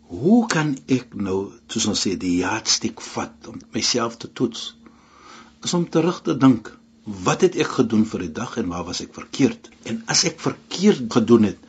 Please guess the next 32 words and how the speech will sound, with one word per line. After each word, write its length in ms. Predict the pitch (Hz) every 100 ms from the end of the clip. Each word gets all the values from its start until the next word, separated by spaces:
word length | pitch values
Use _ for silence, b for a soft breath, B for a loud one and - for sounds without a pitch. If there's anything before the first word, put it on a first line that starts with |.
| B
aan 160 | B 113
'n 80 | 110
persoon, 560 | 113 - 143 147 113 - B B B
die 120 | 120
volgende 560 | - 117 113 113 104 92
dag 240 | 107 -
moet 180 | 101 92
ek 60 |
gaan 260 | - - 160
na 100 | 127
daardie 360 | 95 92 85 -
persoon 400 | 87 - 92 92
en 60 |
sê 240 | 85 95 85
vir 140 | 87
hom, 120 | 85 90
"Jammer 320 | - - -
man, 180 | 85 - B B B B B B
gister, 600 | - 156 156 - 127 - _ _ _ _ _ _ _ _ _ _ _ -
ek 160 | -
is 340 | 87 - - - -
verkeerd 500 | - - 160 151 113
om 120 | 92
vir 140 | 101
jou 140 | 87 80
so 200 | 90 85
te 100 | -
gesê 300 | - - -
het." 200 | - - B B B B
Dit 240 | 165 170 -
is 200 | 123 -
'n 200 | 117 110